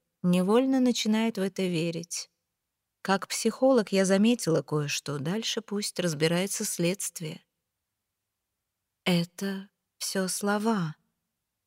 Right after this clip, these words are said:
То есть, <laughs> даже после того, что она тебя едва не убила, вколола какую-то дрянь, связала и вывезла чёрт знает куда, неизвестно зачем, ты ей веришь и пытаешься оправдать?»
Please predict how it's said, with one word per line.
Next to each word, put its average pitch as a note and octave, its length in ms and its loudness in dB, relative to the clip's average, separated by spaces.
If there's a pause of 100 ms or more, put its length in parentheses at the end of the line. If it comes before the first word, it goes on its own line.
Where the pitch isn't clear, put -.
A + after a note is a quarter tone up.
(200)
То D#3 120 -10
есть, - 440 -6 (260)
<laughs> - 240 -14
даже E3+ 360 4
после F3+ 300 2
того, E3+ 260 4
что F#3 240 2
она F3+ 180 2
тебя G3+ 280 -2
едва F3+ 400 2
не G#3+ 120 4
убила, D#3+ 560 -2 (300)
вколола A3+ 500 2
какую-то F#3+ 460 -2
дрянь, E3 520 -2 (240)
связала F3 600 0
и G3+ 160 4
вывезла F#3+ 540 4
чёрт G#3+ 280 0
знает F#3+ 320 0
куда, F#3 260 4
неизвестно F3 560 2
зачем, D3 560 -2
ты G#3 120 -4
ей F#3+ 440 2
веришь C#3+ 680 -2 (440)
и D3+ 80 -4
пытаешься F3 680 -2
оправдать?» D3+ 1000 -6